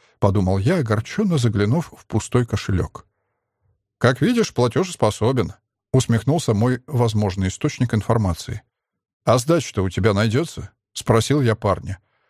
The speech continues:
«В банке разменяешь, только там пять процентов за размен берут». Мой собеседник с издёвкой улыбнулся. <laughs> «Привыкай, дед, на арене даже прыщ бесплатно не вскочит.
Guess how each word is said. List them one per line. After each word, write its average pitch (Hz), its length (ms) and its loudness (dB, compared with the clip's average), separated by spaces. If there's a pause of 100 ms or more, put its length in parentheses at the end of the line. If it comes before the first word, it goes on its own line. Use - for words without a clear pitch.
(180)
«В 104 120 2
банке 160 380 2
разменяешь, 104 560 0
только 180 260 2
там 190 240 0
пять 160 200 0
процентов 156 520 0
за 135 120 4
размен 123 380 0
берут». 101 340 -2 (600)
Мой 180 240 2
собеседник 151 600 0
с - 80 -6
издёвкой 127 420 0
улыбнулся. 101 640 -4 (260)
<laughs> 156 140 -4 (200)
«Привыкай, 196 580 2
дед, 123 320 -4 (280)
на 139 160 4
арене 147 280 2
даже 139 260 2
прыщ 160 400 0
бесплатно 113 460 -2
не 127 120 0
вскочит. - 500 -8